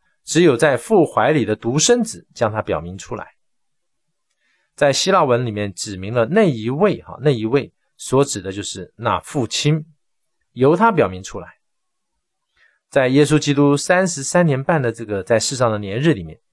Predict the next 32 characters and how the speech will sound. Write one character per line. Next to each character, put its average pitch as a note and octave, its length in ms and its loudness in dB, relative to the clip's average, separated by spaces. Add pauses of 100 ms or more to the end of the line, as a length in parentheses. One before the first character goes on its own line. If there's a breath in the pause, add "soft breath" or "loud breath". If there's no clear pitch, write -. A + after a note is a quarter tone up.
(420)
人 D#3+ 160 2
们 A3+ 160 4
怀 D3 160 0
疑 D3 340 -2
神 C#3 320 2
到 A3+ 160 4
底 A2 120 -4
是 G#2 100 -12
什 G#2 100 -14
么 F2 100 -12
样 D3+ 200 2
子 A#2 140 -6
呢？ E3 160 0 (760)
你 E3+ 100 0
可 D3+ 100 4
能 B2 120 2
会 C3 120 2
说， C3 340 0 (240)
你 D#3 140 2
可 F#3+ 120 0
以 B3 40 4
去 A3+ 120 -4
拜 A#3 140 4
访 F#3 180 2
玛 B2 200 2
利 F3+ 120 -4
亚 F#2+ 240 0
和 - 180 -8
约 E3 180 2
瑟 G#3+ 120 0
的 D#3 80 2
家， G3 320 0